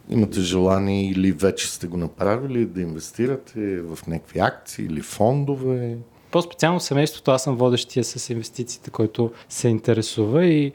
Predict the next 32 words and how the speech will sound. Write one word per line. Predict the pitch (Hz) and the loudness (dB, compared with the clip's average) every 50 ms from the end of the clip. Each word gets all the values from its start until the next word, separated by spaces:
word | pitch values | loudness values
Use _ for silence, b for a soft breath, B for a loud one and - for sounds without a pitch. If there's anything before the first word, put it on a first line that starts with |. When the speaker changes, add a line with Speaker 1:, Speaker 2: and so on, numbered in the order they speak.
| - - | -2 0
Speaker 2:
нали, | 139 127 | 0 2
първоначално | 123 - 143 135 135 139 135 - - 147 147 147 147 139 | 4 4 4 4 4 4 4 4 4 4 4 4 2 0
почнах, | 131 - 143 139 139 - 143 139 131 - | 2 4 2 4 4 2 0 0 -2 -2
както | - - 127 123 - - - - 127 123 123 123 120 117 117 117 120 117 | 0 0 0 0 0 -6 0 2 4 6 6 6 6 4 4 2 2 2
може | 120 117 113 113 | 2 2 2 2
би | 113 117 | -2 -4
повечето | - - 120 117 117 117 - - - - | 0 2 2 2 2 0 -4 -10 -10 -6
деца, | 113 113 113 - - - 113 113 113 113 113 110 117 127 | -4 -4 -2 -2 2 2 4 4 6 4 4 2 2 2
научени | 123 117 117 - - 123 113 | 2 2 2 2 2 2 2
от | 110 - | 2 0
родителите, | 113 110 107 117 113 - 113 110 - - 117 | -2 0 0 0 0 -2 -6 -8 -6 -8 -2
да | 110 | 0
имат | 110 110 110 | 0 0 0
спестовна | - - - - - 117 107 107 104 | -2 -4 -10 -4 0 0 0 0 -2
книжка, | - - 107 101 - - - 107 | -6 -6 -8 -8 -8 -8 -10 -10
да | 98 | -10
кажем, | - - 104 104 101 107 107 | -8 -6 -4 -4 -2 -2 -4
в | 95 | -2
Д | 98 101 | 0 -2
С | 98 - - | -2 -2 -8
К. | - - - 147 190 214 - B B | -10 -6 -4 -4 -4 -4 -8 B B
И | 139 | -8
това | - - 123 117 | 0 0 2 2
съм | - - 120 110 110 | 2 0 0 0 2
го | 110 117 | 4 4
имал | 117 113 110 107 104 101 | 4 4 2 0 -2 -4
още | 104 - - - | -6 -10 -14 -20
като | - - - - | -20 -14 -6 -2
много | 113 110 107 107 | 0 0 0 2
малък, | 104 113 139 170 185 196 202 - - - | 2 2 2 2 2 0 -2 -6 -4 -2
нещо, | 156 139 127 - - - | 0 0 0 -2 -8 -8
което | - - 123 117 - - - 120 113 113 110 110 | -2 0 0 0 0 -4 -6 -4 -2 -2 -4 -4